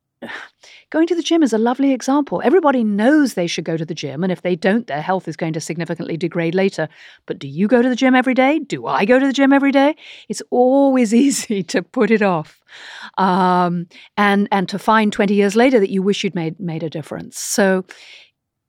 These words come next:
we need the same kind of interventions you need with health and nutrition. Uh, we need to take care of the planet. You need to take care of your business. You need to focus on the long term.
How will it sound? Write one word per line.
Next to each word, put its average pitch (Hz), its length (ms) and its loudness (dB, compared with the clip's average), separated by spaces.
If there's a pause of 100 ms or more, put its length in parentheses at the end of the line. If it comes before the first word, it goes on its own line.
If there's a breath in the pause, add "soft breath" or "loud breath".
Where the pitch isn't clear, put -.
(580)
we 226 180 2
need 254 280 4
the 202 80 2
same 277 540 2
kind 233 220 0
of 220 80 0
interventions 214 580 -2
you 202 140 0
need 302 300 0
with 170 160 -2
health 170 440 -8
and 160 140 -4
nutrition. 160 640 -8 (460 loud breath)
Uh, 170 220 -6
we 175 100 0
need 185 120 0
to 175 100 -14
take 185 180 -8
care 196 220 2
of 208 60 2
the 185 60 -6
planet. 175 320 -4
You 180 80 -6
need 175 120 -4
to - 100 -16
take - 160 -8
care 175 220 -8
of 185 80 -4
your 180 80 -2
business. 185 360 -6
You 185 60 -2
need 175 140 -4
to 170 80 -6
focus 165 340 -6
on 170 120 -2
the 165 80 -4
long 175 180 -2
term. 247 320 0